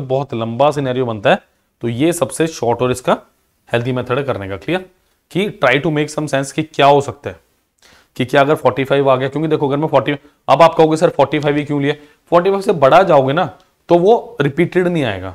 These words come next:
फ़ोर्टी फ़ाइव है, फ़ोर फ़ाइव है, फ़ाइव फ़ोर हो सकता है, बिल्कुल हो सकता है, वो यहाँ पे मुझे दिख गया। क्लियर, चलिए, consider the following statement in respect of two natural numbers P and Q such that P is a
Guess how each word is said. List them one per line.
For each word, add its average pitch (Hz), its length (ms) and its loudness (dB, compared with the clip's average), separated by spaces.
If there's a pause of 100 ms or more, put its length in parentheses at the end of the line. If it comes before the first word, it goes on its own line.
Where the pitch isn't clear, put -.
फ़ोर्टी 127 260 -2
फ़ाइव 156 300 2
है, 170 60 4 (400)
फ़ोर 156 160 6
फ़ाइव 160 220 4
है, 170 60 4
फ़ाइव 151 200 2
फ़ोर 156 160 2
हो 156 80 0
सकता 156 280 -4
है, 127 100 -10
बिल्कुल 110 260 -6
हो 123 100 -4
सकता 127 220 -4
है, - 20 0
वो 135 60 -2
यहाँ 123 180 -6
पे 113 80 -6
मुझे 98 200 -8
दिख 107 140 -8
गया। 131 160 -6 (380)
क्लियर, 143 180 -4 (1400)
चलिए, 113 280 -2 (3250)
consider 160 460 2
the 143 160 6 (280)
following 147 280 0
statement 135 460 -2
in 135 160 -6
respect 135 500 -4
of 131 280 -2
two 131 200 0
natural 131 340 -4
numbers 120 300 -6
P 131 140 -6
and 135 160 -4
Q 117 120 -6
such 143 220 -4
that 127 200 0 (460)
P 151 100 4
is 127 100 0
a 151 100 2